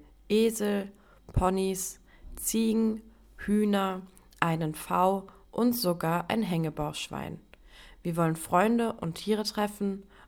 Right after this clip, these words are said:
und einen schönen Nachmittag zusammen verbringen. Und wir können gemeinsam das Gelände entdecken. Wir können zum Beispiel schaukeln, Tischtennis spielen oder einfach zusammen chillen.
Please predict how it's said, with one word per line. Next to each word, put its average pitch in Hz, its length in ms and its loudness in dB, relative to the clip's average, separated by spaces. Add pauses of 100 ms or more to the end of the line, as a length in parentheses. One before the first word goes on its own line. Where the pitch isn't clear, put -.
und 240 240 -2
einen 226 120 0
schönen 190 320 -2
Nachmittag 151 640 -6
zusammen 151 320 -6
verbringen. 151 560 -10 (640)
Und 226 420 0
wir 240 100 2
können 240 240 0
gemeinsam 165 540 0
das 170 220 -4
Gelände 196 420 2
entdecken. 147 560 -8 (460)
Wir 170 100 -4
können 185 240 0
zum 175 220 -4
Beispiel 160 400 -4
schaukeln, 208 720 -2 (160)
Tischtennis 220 540 -2
spielen 185 420 -2 (160)
oder 254 280 4
einfach 156 360 -4
zusammen 214 400 -2
chillen. 143 400 -8